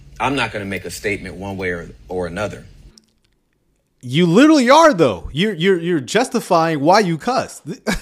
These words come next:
Speaker 2: It's like, "I'm not gonna make a statement one way or the other." You, you've cussed, you defended cussing, and this video is a defense of your cussing. <laughs> What do you mean you're not making a defense one way or the other? I,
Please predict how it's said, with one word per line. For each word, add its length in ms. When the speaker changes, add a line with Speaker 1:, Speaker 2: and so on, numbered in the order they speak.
Speaker 2:
It's 340
like, 140
"I'm 120
not 160
gonna 120
make 200
a 60
statement 340
one 200
way 140
or 60
the 180
other." 300
You, 240
you've 220
cussed, 480
you 100
defended 480
cussing, 500
and 140
this 160
video 400
is 80
a 60
defense 400
of 180
your 100
cussing. 560
<laughs> 40
What 120
do 60
you 80
mean 200
you're 100
not 380
making 260
a 40
defense 360
one 180
way 180
or 40
the 200
other? 160
I, 120